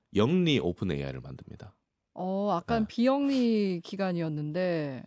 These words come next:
Speaker 2: 그
Speaker 1: 그러니까
Speaker 2: 밑에
Speaker 1: 영리 오픈 에이아이를
Speaker 2: 영리?
Speaker 1: 만듭니다. 왜냐하면
Speaker 2: 네네.
Speaker 1: 돈이 필요하니까.
Speaker 2: 어.
Speaker 1: 그래서 이제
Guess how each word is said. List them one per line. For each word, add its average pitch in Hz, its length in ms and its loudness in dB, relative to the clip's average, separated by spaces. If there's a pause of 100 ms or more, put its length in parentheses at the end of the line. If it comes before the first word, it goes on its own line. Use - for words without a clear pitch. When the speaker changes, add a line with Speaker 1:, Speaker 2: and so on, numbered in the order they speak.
(180)
Speaker 2:
그 214 200 -8
Speaker 1:
그러니까 117 100 6
Speaker 2:
밑에 92 80 6
Speaker 1:
영리 156 280 6
오픈 107 240 4
에이아이를 107 180 6
Speaker 2:
영리? 82 80 2
Speaker 1:
만듭니다. 73 300 2
왜냐하면 131 280 6
Speaker 2:
네네. 110 100 4
Speaker 1:
돈이 196 120 6
필요하니까. 131 520 -2
Speaker 2:
어. 160 640 -6
Speaker 1:
그래서 170 240 6
이제 120 300 4